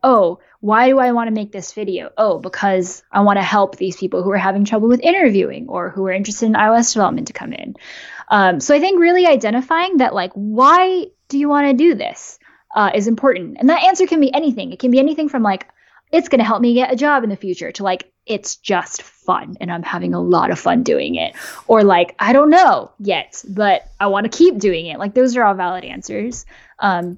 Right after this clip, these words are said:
but motivation is the hardest <laughs> thing when it comes to side gigs. And I think, like, asking yourself those questions and doing some really deep introspection, um, can, can really help with that a lot. Uh, but I think in the meantime too, like,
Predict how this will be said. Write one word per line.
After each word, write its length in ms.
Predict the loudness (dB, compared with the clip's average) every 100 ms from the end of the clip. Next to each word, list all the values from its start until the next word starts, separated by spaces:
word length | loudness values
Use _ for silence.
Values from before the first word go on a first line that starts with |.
| 0
but 240 | 0 4
motivation 600 | 6 8 6 4 2 0
is 100 | -2 -2
the 60 |
hardest 480 | -2 -2 -2 -6 -8
<laughs> 20 |
thing 200 | 0 2
when 100 | 2
it 80 | -2
comes 260 | -2 -4 -4
to 80 | -6
side 320 | -6 -8 -4
gigs. 300 | 0 0 0
And 140 | -4 -8
I 80 |
think, 320 | -8 -6 -8 -10 -20 -20 -20 _
like, 240 | 0 0 2
asking 380 | 0 0 -2 -4
yourself 340 | -4 -4 -4
those 160 | -4 -6
questions 360 | -6 -8 -6 0
and 120 | 2
doing 200 | 4 4
some 200 | 2 0
really 300 | 2 2 2 -2 _ _
deep 280 | 4 4 4
introspection, 1040 | 0 0 0 -2 -2 -6 -6 -6 -6 -6 -8 -14 -20 _ -4
um, 440 | 0 0 0 -4 -6 _ 0
can, 300 | 4 4 2
can 260 | 0 4 4
really 220 | 4 2
help 380 | 2 0 0 -6 -10
with 200 | -8 -2
that 220 | -2 -2
a 80 | -4
lot. 400 | -6 -6 -8 -14 -16 -20 _ _
Uh, 340 | 2 2 0
but 300 | -2 0 0 2
I 80 | 4
think 260 | 4 2
in 220 | 0 2 4
the 60 |
meantime 540 | 4 2 0 0 0 0
too, 300 | -4 -4 -4
like, 280 | -4 -6